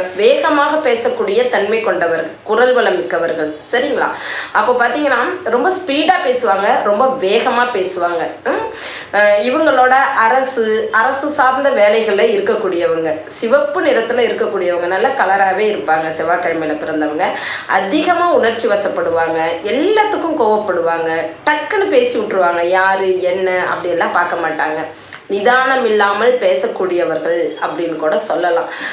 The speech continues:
பயம் அப்படிங்கிறதே இவங்களுக்கு இருக்காதுங்க. எது, எந்த ஒரு வேலையை சொன்னாலும், "பயமா? எனக்கா? அதெல்லாம் ஒண்ணும் கிடையாது" அப்படின்னு பேசிட்டு போறவங்க யாரு அப்படின்னு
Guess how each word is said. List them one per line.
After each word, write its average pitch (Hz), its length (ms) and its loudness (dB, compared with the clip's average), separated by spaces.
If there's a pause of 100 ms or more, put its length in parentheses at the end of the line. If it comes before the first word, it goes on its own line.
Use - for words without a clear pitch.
(180)
பயம் 294 420 2
அப்படிங்கிறதே 233 580 2
இவங்களுக்கு 208 400 0
இருக்காதுங்க. 180 520 0
எது, 202 360 2
எந்த 269 320 2
ஒரு 320 160 2
வேலையை 233 280 2
சொன்னாலும், 214 340 0
"பயமா? 196 360 2
எனக்கா? 180 440 0
அதெல்லாம் 185 380 0
ஒண்ணும் 185 200 0
கிடையாது" 165 380 0
அப்படின்னு 208 600 0
பேசிட்டு 247 380 0
போறவங்க 180 360 0
யாரு 170 360 0
அப்படின்னு 190 400 -2